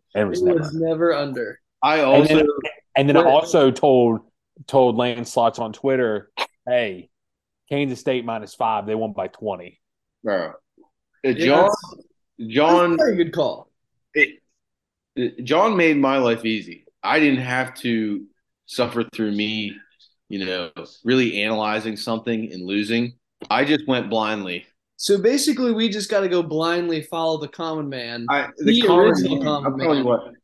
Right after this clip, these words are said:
Speaker 3: what, LeBron over points, that was sick. I mean, it was, it was,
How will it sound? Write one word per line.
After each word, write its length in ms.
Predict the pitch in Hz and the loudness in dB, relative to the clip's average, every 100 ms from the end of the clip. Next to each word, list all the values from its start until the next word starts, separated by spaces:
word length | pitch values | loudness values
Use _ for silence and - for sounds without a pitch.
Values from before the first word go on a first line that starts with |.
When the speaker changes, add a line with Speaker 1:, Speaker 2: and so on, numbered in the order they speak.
| _ _ _ _ _ | _ _ _ _ _
Speaker 3:
what, 180 | 127 120 | -4 0
LeBron 360 | 127 143 165 165 | 2 4 4 2
over 520 | 143 147 143 147 147 | 4 4 4 2 0
points, 600 | - 127 127 127 - - _ _ | -4 -2 -2 -4 -8 -20 _ _
that 220 | 107 135 | -2 0
was 160 | 139 120 | -2 -4
sick. 300 | - 110 107 - _ _ | -4 -4 -6 -10 _ _
I 100 | 107 | -8
mean, 200 | 127 127 | -4 -4
it 80 | 120 | -4
was, 160 | 110 | -6
it 280 | - 120 131 | -8 -6 -4
was, 220 | 135 123 | -4 -6